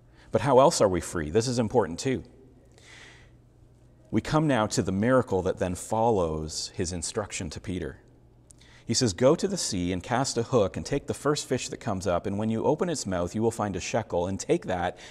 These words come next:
and give it to them for me and for yourself." Now, now why is this funny little miracle here? Jesus tells Peter, "Go, go and get a hook, go down to the lake, throw the hook in,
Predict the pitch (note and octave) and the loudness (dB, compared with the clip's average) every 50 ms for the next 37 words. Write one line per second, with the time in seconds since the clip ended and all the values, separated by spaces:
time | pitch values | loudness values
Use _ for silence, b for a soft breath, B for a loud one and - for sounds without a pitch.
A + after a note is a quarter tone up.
0 | B B A2 G#2 F2 B2+ C#3 E3+ D3+ - - F#2+ F#2 F2 F2 F2+ F2+ - G2 F2+ | B B -4 -2 0 2 0 0 0 0 -2 -2 0 0 -2 -2 -4 -6 -6 -4
1 | F#2 G2+ G#2 G#2 F#2 F2 E2+ - F#2 F2+ E2+ E2 - - - G#2 E2 D2 - - | -4 -4 -4 -4 -4 -6 -6 -6 -6 -6 -6 -6 -6 -4 -4 -2 -4 -4 -8 -12
2 | - - - - - - - _ - - - - - - - - A2+ A#2 - B | -20 -20 -20 -20 -20 -20 -20 _ -20 -20 -20 -20 -20 -20 -8 -2 -2 -2 -2 B
3 | B B B B B B B G#2+ G#2+ C3+ F#3 F3 D#3+ D3 D3 - - - B2+ B2+ | B B B B B B B 0 2 2 2 2 2 0 -2 -4 -2 -2 0 0
4 | B2 G#2 G#2 G#2+ G#2 F2 E2+ F#2 A2 B2+ A#2+ - G2+ D#2 - - C#2+ C2 - - | 2 2 2 0 0 -2 -2 -4 -2 -2 -4 -4 -6 -10 -8 -6 -8 -8 -8 -14
5 | - - - B B B B B B C#3 B2 G2+ D3 D#3+ E3 F3+ C3+ - - C#3+ | -20 -20 -20 B B B B B B -8 -2 2 2 4 4 2 0 0 0 2
6 | - C3 C#3 C3+ - - G#2 F#2 F#2+ G2 F#2 F#2 A2 B2 - - G#2+ G#2+ F2+ G2 | 4 4 2 2 -2 -4 -2 0 0 0 0 0 0 -2 -2 -2 -6 -4 0 2
7 | A2+ A#2+ D3+ D#3+ - A2 D#3 A#2+ - A2+ G#2 A#2+ - - - - - - - - | 2 4 2 2 0 0 0 0 -4 -4 -8 -8 -8 -12 -20 -20 -20 -20 -20 -20
8 | - - - - - - - - - - - - - B B B B B B B | -20 -20 -20 -20 -20 -20 -20 -20 -20 -20 -20 -20 -20 B B B B B B B
9 | B B B B - F#2 A#2 B2 B2 B2+ C3+ C3 C3+ B2+ B2+ A#2 G#2 G2 G#2 A2+ | B B B B -2 0 0 2 2 0 0 0 0 0 0 0 0 0 0 -2
10 | - - - - - - - - - - - A#2 A#2 C#3 C3 B2 - C3 B2 - | -4 -6 -18 -20 -20 -20 -20 -20 -10 -4 0 2 2 2 0 -2 0 -2 -2 -2
11 | - A2 G2+ G2+ G2 G2+ | -4 -8 -8 -8 -8 -10